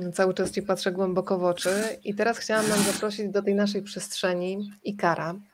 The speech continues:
E, powiem ci, że bardzo lubię tę ilustrację, więc państwem się też podzielę, bo tym, co dobre, należy się dzielić.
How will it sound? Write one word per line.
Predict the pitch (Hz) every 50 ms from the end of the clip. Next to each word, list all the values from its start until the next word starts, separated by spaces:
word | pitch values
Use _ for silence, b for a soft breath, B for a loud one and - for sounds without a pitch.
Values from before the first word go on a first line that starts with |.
| b b b b b b b b b b b b b
E, | - 196 190 180
powiem | 208 202 202 202 202
ci, | 202 190
że | 190 185
bardzo | 190 196 190 185 190 180
lubię | 180 180 175 180 180 180 175
tę | 175 180 180 180
ilustrację, | 170 175 170 - - 190 180 - 175 -
więc | 175 170 165 -
państwem | - 175 175 - - 175
się | 170 -
też | - 175 175 -
podzielę, | - 185 170 165 165 156 151 175 180
bo | 175 185
tym, | 180 - 180
co | 170 - 165
dobre, | 170 180 175 170
należy | 170 170 170 165 175 170
się | 165 - 175
dzielić. | 165 165 156 156 165 196 208 202 - -